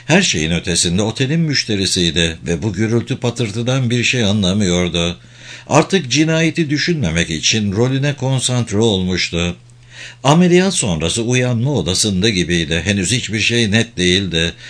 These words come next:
Bilinci yerine geliyordu ama hala gerçekle arasındaki mesafeyi koruyordu. Sorgulaması bir formaliteden ibaretti.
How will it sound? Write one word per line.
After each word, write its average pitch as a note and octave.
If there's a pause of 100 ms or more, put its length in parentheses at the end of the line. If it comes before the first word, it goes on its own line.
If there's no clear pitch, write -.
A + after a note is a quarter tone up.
(180)
Bilinci D#3+
yerine D#3
geliyordu B2
ama F#2
hala D3
gerçekle C3+
arasındaki C3
mesafeyi A#2+
koruyordu. F2+ (720)
Sorgulaması F3+
bir E3
formaliteden B2
ibaretti. F2+